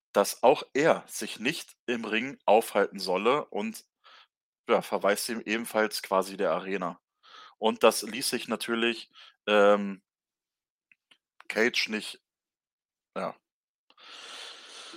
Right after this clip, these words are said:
Wie sollte es anders sein? Cage konnte natürlich nicht im Ring stehen, ohne dass dann noch jemand dazu gekommen ist. Und die Musi-, oder wir hören Bryan Danielson, der zum Ring schreitet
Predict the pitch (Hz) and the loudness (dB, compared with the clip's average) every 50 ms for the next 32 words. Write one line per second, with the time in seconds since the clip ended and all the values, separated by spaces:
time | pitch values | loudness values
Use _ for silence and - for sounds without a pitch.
0 | - - _ _ _ _ - - - - - - - - - - - 117 117 - | -20 -20 _ _ _ _ -8 -6 -4 -2 -2 -2 -2 -4 -6 -2 0 0 0 0
1 | 139 135 131 139 135 - 131 113 139 120 117 123 117 104 - 107 101 101 101 98 | 0 6 8 8 8 8 6 4 6 6 8 8 6 8 10 8 10 10 8 6
2 | 90 87 - - 113 123 127 - - - - - - 127 131 123 135 123 117 - | 0 -8 -2 0 2 2 4 2 2 2 0 0 0 0 0 2 0 0 0 2
3 | - 127 117 110 - 117 107 - 110 98 98 110 123 131 - - 123 120 117 120 | 2 -4 -4 -4 -6 -10 -8 -8 -6 -2 -2 -2 0 0 -2 0 0 0 0 4
4 | 120 131 147 139 101 107 - - - - - 98 95 127 180 - - - 139 113 | 4 4 6 6 4 2 0 0 -4 -6 -6 0 4 4 4 4 4 0 0 2
5 | 113 101 98 - - 95 - - - 110 101 95 - - - 98 98 95 90 - | 2 2 0 -2 -4 -8 -8 -8 -8 -6 -8 -8 -8 -6 -8 -6 -4 -4 -6 -6
6 | - - _ _ _ _ _ _ _ _ _ - 117 120 135 - - - 117 110 | -8 -14 _ _ _ _ _ _ _ _ _ 2 2 2 2 0 -6 -6 -6 -4
7 | 113 113 101 - - - - - 101 101 98 95 98 92 - _ _ _ _ _ | -4 -6 -6 -6 -8 -8 -4 -2 0 2 4 2 2 0 -4 _ _ _ _ _
8 | _ _ _ _ _ _ 110 110 101 95 101 113 135 131 117 117 123 123 - _ | _ _ _ _ _ _ -2 -2 -2 0 2 2 2 2 0 -2 -6 -8 -10 _
9 | _ _ _ - 101 98 107 120 127 123 - - 104 101 123 127 120 104 - - | _ _ _ 0 4 4 6 4 4 0 -2 0 2 2 2 2 0 -2 -2 -4
10 | - 92 95 _ - - _ - 113 107 - - 104 98 92 98 104 107 110 - | -10 -12 -16 _ -20 -20 _ -4 -4 -4 -4 -4 -8 -8 -6 -6 -6 -4 -2 -4
11 | - - 92 95 95 - 110 110 113 113 | -2 0 0 0 0 0 -2 -6 -6 -6